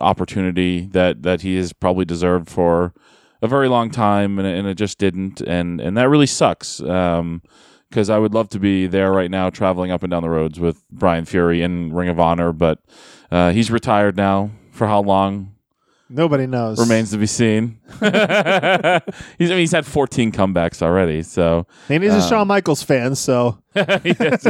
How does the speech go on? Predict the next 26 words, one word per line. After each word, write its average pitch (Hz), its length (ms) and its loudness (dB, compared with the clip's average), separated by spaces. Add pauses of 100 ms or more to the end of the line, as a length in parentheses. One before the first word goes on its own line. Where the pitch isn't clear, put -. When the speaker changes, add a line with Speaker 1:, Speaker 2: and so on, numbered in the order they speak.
Speaker 1:
he 131 140 0
is. 101 200 2 (140)
But, 104 200 0
uh, 101 140 2
yeah, 123 140 2
if 104 80 -4
Shawn 151 220 0
Michaels 165 260 0
come 101 160 -4
back, 95 180 0
Brian 104 220 0
Fury 101 200 0
can 87 120 -14
come 85 160 -4
back, 85 240 -2
right? 90 100 0
Speaker 2:
Of 95 60 2
course. 175 500 -2 (100)
Speaker 1:
But, 104 200 0
uh, 98 160 2
Brian, 139 400 0
again, 107 400 -2
uh, 92 280 0
absolutely 101 520 0
fantastic 90 840 -4 (460)
talent. 95 640 0